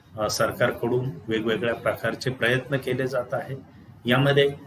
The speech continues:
अभयारण्यांची निर्मिती करणे, वन्य पशु पक्ष्यांची शिकार करण्यावर बंदी घालणे,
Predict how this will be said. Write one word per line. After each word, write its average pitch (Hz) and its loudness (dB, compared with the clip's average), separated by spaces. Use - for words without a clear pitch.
अभयारण्यांची 120 4
निर्मिती 113 -2
करणे, 131 -2
वन्य 120 2
पशु 123 -2
पक्ष्यांची - -6
शिकार 110 -2
करण्यावर 110 -4
बंदी 113 2
घालणे, 131 2